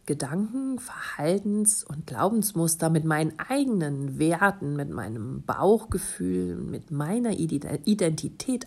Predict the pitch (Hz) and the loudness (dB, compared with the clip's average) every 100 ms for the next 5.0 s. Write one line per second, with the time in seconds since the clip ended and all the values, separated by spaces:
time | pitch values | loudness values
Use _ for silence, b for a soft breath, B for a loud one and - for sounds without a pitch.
0 | - 262 - - 131 131 160 - - B | -6 -6 -8 -12 -10 -10 -10 -12 -14 B
1 | B B B B - 202 190 226 262 190 | B B B B 4 6 8 8 8 6
2 | 151 151 170 214 208 - - 240 269 247 | 4 2 2 2 0 -4 -2 2 2 2
3 | 185 85 - - 220 233 285 - _ _ | 0 -2 -6 -8 -6 -6 -10 -16 _ _
4 | _ _ _ _ _ - 120 160 214 | _ _ _ _ _ -8 -6 -4 -6